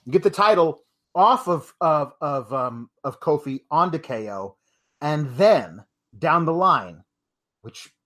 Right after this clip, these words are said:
please let this be a thing, Big E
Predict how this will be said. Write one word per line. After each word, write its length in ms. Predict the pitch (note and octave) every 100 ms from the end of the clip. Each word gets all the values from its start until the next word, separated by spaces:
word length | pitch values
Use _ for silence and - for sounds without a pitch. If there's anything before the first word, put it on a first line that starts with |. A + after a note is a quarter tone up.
| _
please 520 | - E3 F3 F#3 E3
let 240 | D#3 E3+ -
this 200 | E3+ -
be 180 | A#2
a 60 | G#2
thing, 360 | - E2 G#1 _ _ _ _ _ _ _ _ -
Big 240 | F#3 D#3
E 420 | F#3 F3+ A2+ F2